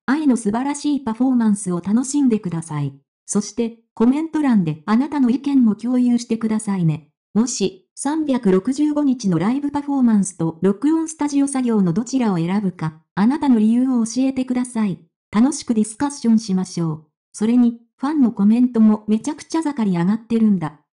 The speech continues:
三百六十五日のライブをやってほしい。とか、岸くんの素直さが最高。っ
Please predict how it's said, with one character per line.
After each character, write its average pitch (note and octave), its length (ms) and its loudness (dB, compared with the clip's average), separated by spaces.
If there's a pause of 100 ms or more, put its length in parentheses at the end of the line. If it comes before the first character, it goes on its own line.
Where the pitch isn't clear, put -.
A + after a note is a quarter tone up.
三 D#4+ 300 -2
百 C4+ 240 0
六 G#3+ 240 0
十 E4 180 0
五 D#4+ 100 -2
日 C4+ 260 0
の G3 100 2
ラ A#3 140 -2
イ C4+ 80 -2
ブ G#3+ 100 0
を F3 60 0
や E3+ 140 -2
っ F3 80 -20
て B3+ 120 -2
ほ A#3+ 140 -6
し - 140 -10
い。 G3 320 -4 (220)
と C#4 120 -4
か、 - 320 -6 (120)
岸 - 280 -10
く C#4+ 80 -2
ん C4 140 4
の G#3+ 80 4
素 G#3 140 -2
直 B3+ 200 4
さ B3+ 140 -4
が G3 100 0
最 F#3+ 260 -2
高。 F3+ 220 -4
っ - 160 -14